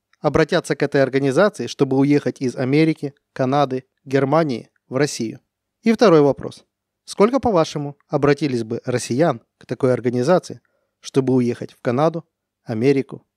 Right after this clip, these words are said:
Германию? А на этом пока всего доброго. С вами был Житель Земли.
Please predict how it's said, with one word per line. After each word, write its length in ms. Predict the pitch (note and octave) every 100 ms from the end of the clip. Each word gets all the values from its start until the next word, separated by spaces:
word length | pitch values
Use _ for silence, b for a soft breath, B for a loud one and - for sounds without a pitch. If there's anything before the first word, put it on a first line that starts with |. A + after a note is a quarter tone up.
| _ _
Германию? 580 | B2 B2 A#2 A2+ - _ _ _ _
А 80 | F#3
на 120 | A3+
этом 180 | B3+ E3+
пока 200 | D3+ C#3
всего 240 | A#2+ C#3+
доброго. 400 | D#3+ G#3 F3+ D#3+ - _ _ _
С 120 | -
вами 220 | A#3 G#3+ D#3+
был 160 | C#3
Житель 260 | A#2 B2+ A#2
Земли. 360 | B2+ E3+ A3